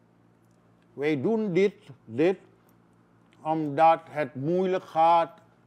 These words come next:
met de rijstsector. Nu hebben we waterproblemen, we gaan minder planten."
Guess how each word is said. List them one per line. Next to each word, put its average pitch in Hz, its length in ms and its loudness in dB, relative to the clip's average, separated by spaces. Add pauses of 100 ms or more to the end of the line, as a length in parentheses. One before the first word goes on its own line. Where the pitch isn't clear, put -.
(100)
met 147 240 -4
de 135 60 -4
rijstsector. 160 1120 -2 (640)
Nu 139 160 -4
hebben 160 300 0
we 139 60 0
waterproblemen, 165 1300 0
we 147 80 -4
gaan 127 240 -6
minder 170 420 -2
planten." 170 880 -2